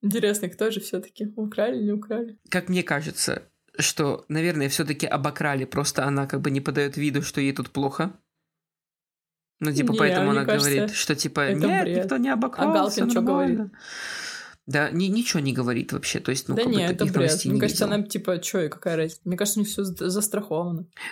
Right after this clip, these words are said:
Speaker 2: Вот, но с другой
Speaker 1: Застрахелено.
Speaker 2: стороны, да, ну, как бы, и вообще, ну, т-, тут даже по формулировке, типа, из разряда "взломали систему наблюдения, проникли внутрь и украли". А внутри там, типа, ну, сейфы, чё, не вз-,
Speaker 1: Ну
Speaker 2: ну,
Speaker 1: да,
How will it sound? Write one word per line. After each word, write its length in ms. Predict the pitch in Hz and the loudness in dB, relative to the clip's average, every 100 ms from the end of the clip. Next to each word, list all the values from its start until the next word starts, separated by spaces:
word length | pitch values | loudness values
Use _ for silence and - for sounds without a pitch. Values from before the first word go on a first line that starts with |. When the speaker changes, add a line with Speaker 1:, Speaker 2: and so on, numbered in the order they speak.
| - | -4
Speaker 2:
Вот, 180 | 151 165 | 0 2
но 60 | |
с 60 | 151 | 2
другой 220 | 156 214 | 2 2
Speaker 1:
Застрахелено. 320 | 220 190 165 131 | 2 2 2 2
Speaker 2:
стороны, 0 | |
да, 260 | 143 110 - | 2 0 -2
ну, 140 | 139 | -2
как 120 | 147 | -2
бы, 120 | 147 139 - - | -2 -4 -8 -4
и 80 | |
вообще, 380 | 165 175 185 - - - | -2 0 0 0 -6 -4
ну, 220 | 165 156 | 0 0
т-, 100 | 139 | 0
тут 180 | - 165 | -2 0
даже 180 | 190 185 | 0 0
по 100 | 185 | -2
формулировке, 640 | - 190 196 208 180 - | -2 0 2 2 0 -2
типа, 300 | 131 147 143 | -2 0 0
из 140 | 135 139 | 0 0
разряда 440 | 143 143 143 139 - - - - | 0 0 2 0 -2 -10 -12 -4
"взломали 540 | - 143 156 165 147 135 | 0 2 2 0 0 0
систему 340 | 143 - 143 | 0 0 0
наблюдения, 600 | 139 143 139 196 254 196 | 0 0 0 0 2 0
проникли 460 | - 143 151 143 139 | 0 0 0 0 -2
внутрь 360 | 147 220 202 - | 0 0 -2 0
и 60 | |
украли". 600 | 143 139 143 139 - - - _ | -2 0 -2 0 -2 -4 -10 _
А 160 | 147 143 | -2 0
внутри 320 | 143 151 151 | 0 0 0
там, 160 | 147 139 | 0 0
типа, 240 | - - | -2 -2
ну, 180 | 139 165 | 0 0
сейфы, 1000 | 156 - 143 147 147 143 - 143 139 135 123 | 0 0 0 2 0 -2 -2 0 0 0 -2
чё, 200 | - 131 | -2 0
не 240 | 131 135 | 2 0
вз-, 120 | 127 | 0
Speaker 1:
Ну 160 | 156 139 | 2 4
Speaker 2:
ну, 100 | 139 | 4
Speaker 1:
да, 280 | 185 185 | 2 0